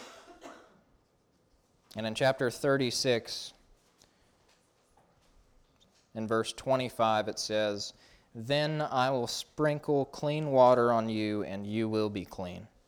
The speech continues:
I will cleanse you from all your uncleanness and from all your idols." What's this sprinkling he's talking about? He's quoting Numbers. Sometimes whenever we look at John and we go back to Ezekiel,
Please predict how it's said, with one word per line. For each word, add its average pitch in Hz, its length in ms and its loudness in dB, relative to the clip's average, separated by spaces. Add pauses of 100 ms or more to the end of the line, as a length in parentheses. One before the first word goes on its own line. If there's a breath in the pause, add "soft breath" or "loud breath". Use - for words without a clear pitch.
(1300 loud breath)
I 123 140 6
will 120 160 4
cleanse 147 440 -2
you 110 160 -2
from 107 240 -6
all 120 160 4
your 127 160 2
uncleanness 117 720 -4
and 104 140 -10
from 104 160 -6
all 107 160 0
your 101 160 -2
idols." 92 400 -4
What's 135 160 -4
this 131 140 -6
sprinkling 110 580 -10
he's 95 160 -14
talking 95 340 -10
about? 92 280 -20
He's 110 140 -14
quoting 139 420 -2
Numbers. 104 580 -8 (1700)
Sometimes 147 600 -2
whenever 135 240 -2
we 135 140 0
look 135 220 0
at 120 120 -4
John 120 460 0
and 113 80 -8
we 110 80 -6
go 127 180 2
back 135 280 0
to 120 120 -6
Ezekiel, 113 680 -6